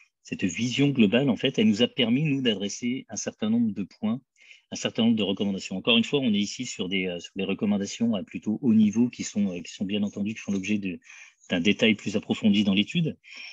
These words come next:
Et c'est de dire, ben, finalement, aujourd'hui, quand on analyse tout ça, euh, nous, ce qu'on constate, c'est qu'il y a des recommandations qui sont à faire et qui sont à faire à, finalement, l'ensemble des acteurs de la place.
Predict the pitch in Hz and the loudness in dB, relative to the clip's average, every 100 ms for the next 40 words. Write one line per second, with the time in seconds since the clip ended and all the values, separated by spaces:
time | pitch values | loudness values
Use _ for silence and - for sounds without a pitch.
0 | - _ - 123 135 160 143 - 147 170 | -20 _ -2 0 2 2 2 2 2 4
1 | 202 127 113 117 156 - - 110 120 120 | 4 2 -4 -4 -8 -10 -8 -2 2 4
2 | 131 151 - 113 - 113 139 _ _ - | 4 0 -6 -12 -4 -4 -4 _ _ -20
3 | _ _ - 101 98 98 104 156 170 139 | _ _ -4 -2 -2 -4 2 2 2 -2
4 | 123 123 - 135 - - 113 113 113 127 | -2 -2 0 -2 -4 -2 0 0 0 0
5 | 117 113 - 151 117 - 110 - 139 120 | 0 -2 -6 -8 -8 -4 -4 -2 -2 -4
6 | - - 123 - 135 139 123 _ 120 113 | -6 -2 -2 2 0 0 -6 _ -2 0
7 | 120 _ _ - 110 110 127 131 123 135 | -2 _ _ -4 0 2 2 2 2 2
8 | - 139 127 107 95 98 98 - 98 95 | 0 -2 0 0 -4 -6 -6 -2 -2 -2
9 | 92 - - - | -6 -10 -14 -18